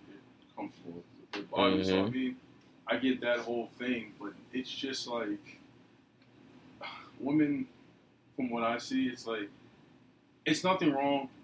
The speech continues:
Speaker 1: with dressing a certain way, but it's like, yo, understand
Speaker 2: It
Speaker 1: the
Speaker 2: comes with
Speaker 1: associations
Speaker 2: something.
Speaker 1: that come with that.
Speaker 2: It comes
Speaker 1: You're not
Speaker 2: with
Speaker 1: gonna
Speaker 2: something.
Speaker 1: get a nigga that wants to settle down when you showing half your
Speaker 2: It
Speaker 1: ass.
Speaker 2: comes
Speaker 1: That's what
Speaker 2: with
Speaker 1: I'm
Speaker 2: that.
Speaker 1: saying.
Speaker 2: Yeah.
Speaker 1: Like,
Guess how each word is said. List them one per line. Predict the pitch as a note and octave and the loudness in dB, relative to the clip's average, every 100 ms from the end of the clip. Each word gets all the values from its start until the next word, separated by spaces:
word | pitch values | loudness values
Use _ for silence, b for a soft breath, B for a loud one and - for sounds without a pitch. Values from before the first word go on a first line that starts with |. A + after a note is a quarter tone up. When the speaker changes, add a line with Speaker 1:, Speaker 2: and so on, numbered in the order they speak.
| - | -14
Speaker 1:
with | G#2+ - | -12 -12
dressing | A2 A#2 - A2+ G#2+ G#2 G2+ - | -8 -8 -6 -10 -12 -16 -18 -16
a | - | -12
certain | - A2+ G#2 G#2+ | -8 -6 -8 -6
way, | A#2+ A#2 | -2 -2
but | - | -4
it's | A2+ | -8
like, | A2 | -4
yo, | A2+ G#2+ - B2+ | -4 -6 -10 -4
understand | B2+ B2 - C3 C3 B2 G#2 G2 - | -4 -4 -6 -2 0 0 -4 -2 0
Speaker 2:
It | - | 0
Speaker 1:
the | - | 0
Speaker 2:
comes | F2 | 0
with | E2+ E2+ | 2 2
Speaker 1:
associations | - F2 E2+ | 4 4 4
Speaker 2:
something. | - F2 - | 4 2 2
Speaker 1:
that | - | -6
come | A#2+ G#2+ G#2 | -8 -8 -6
with | A2+ - | -8 -8
that. | - - - | -10 -6 0
Speaker 2:
It | F2+ F2 | 4 4
comes | - G2 G2+ | 6 8 8
Speaker 1:
You're | - | 8
not | E2 | 6
Speaker 2:
with | D#3 | 8
Speaker 1:
gonna | D3 | 6
Speaker 2:
something. | C#3+ | 6
Speaker 1:
get | C#3 | 2
a | A#2+ | 2
nigga | C#3 C3 A#2+ | 0 -2 -4
that | A2 G#2+ G2+ - G#2 A#2+ | -4 -6 -8 -14 -18 -8
wants | B2 B2+ B2 | -4 -2 -4
to | |
settle | A#2 C3 B2 A2+ | -4 -2 -2 -2
down | B2 C3+ | 0 2
when | A#2 G2+ | 0 -4
you | A2 - | -14 -8
showing | - B2 A2+ - | -6 -4 -6 -8
half | - - | -10 -6
your | - - - | -6 -4 2
Speaker 2:
It | - - | 2 2
Speaker 1:
ass. | - | -2
Speaker 2:
comes | - G#2 G2+ G2 F#2 | 4 8 8 8 4
Speaker 1:
That's | |
what | F2 - | 2 4
Speaker 2:
with | C#3+ | 6
Speaker 1:
I'm | |
Speaker 2:
that. | D3+ F3+ | 6 4
Speaker 1:
saying. | B2+ F#2+ | 2 8
Speaker 2:
Yeah. | G#2 F#2 E2+ - A2 | 10 10 6 -6 -8
Speaker 1:
Like, | G#2+ | -8